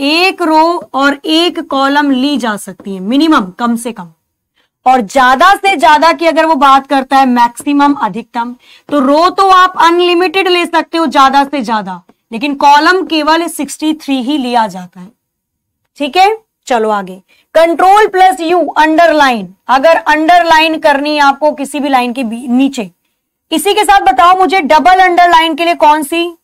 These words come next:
डबल अंडरलाइन के लिए अगर आप किसी एक शब्द के नीचे दो बार अंडरलाइन करना चाहते हैं उसकी शॉर्टकट की क्या होती है? ये कुछ एक्स्ट्रा होती है, साथ में आपको याद करनी जरूरी है।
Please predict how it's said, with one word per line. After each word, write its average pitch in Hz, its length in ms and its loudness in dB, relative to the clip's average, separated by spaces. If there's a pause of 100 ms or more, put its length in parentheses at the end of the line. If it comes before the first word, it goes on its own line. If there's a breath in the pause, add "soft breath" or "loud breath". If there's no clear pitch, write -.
(800)
डबल 302 480 4
अंडरलाइन 311 880 2
के 294 140 -2
लिए 254 320 -2 (100)
अगर 277 240 2
आप 330 200 2
किसी 320 300 -2
एक 330 120 -4
शब्द 320 340 -2
के 339 160 -4
नीचे 277 380 -2
दो 269 300 -2
बार 330 200 4
अंडरलाइन 277 500 0
करना 247 320 -4
चाहते 226 300 -8
हैं 240 40 -10
उसकी 269 200 -14
शॉर्टकट 233 380 -8
की 240 180 -18
क्या 226 180 -10
होती 208 260 -12
है? 196 160 -20 (320)
ये 202 140 -4
कुछ 320 180 -2
एक्स्ट्रा 285 320 -2
होती 269 200 -2
है, 302 80 -10
साथ 254 280 -4
में 269 100 -6
आपको 254 220 -8
याद 240 240 -6
करनी 233 280 -10
जरूरी 190 320 -16
है। 180 140 -20